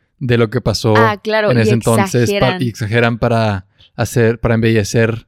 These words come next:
Speaker 1: una cel-, tal vez un, un día festivo que inició por accidente, quién sabe.
Speaker 2: Sí.
Speaker 1: Tiene mucho sentido y,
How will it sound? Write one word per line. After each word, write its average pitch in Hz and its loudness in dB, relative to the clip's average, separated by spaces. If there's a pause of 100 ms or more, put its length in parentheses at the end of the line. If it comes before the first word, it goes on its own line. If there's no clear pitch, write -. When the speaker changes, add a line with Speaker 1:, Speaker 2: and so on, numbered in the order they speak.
(160)
Speaker 1:
una 120 0
cel-, 131 -6 (140)
tal 135 0
vez 147 0
un, 208 0
un 165 2
día 185 2
festivo 170 2
que 185 -2
inició 123 0
por 160 -2
accidente, 113 -4
quién 123 -2
sabe. 139 0
Speaker 2:
Sí. 190 -2 (340)
Speaker 1:
Tiene 165 2
mucho 156 -4
sentido 151 0
y, 120 2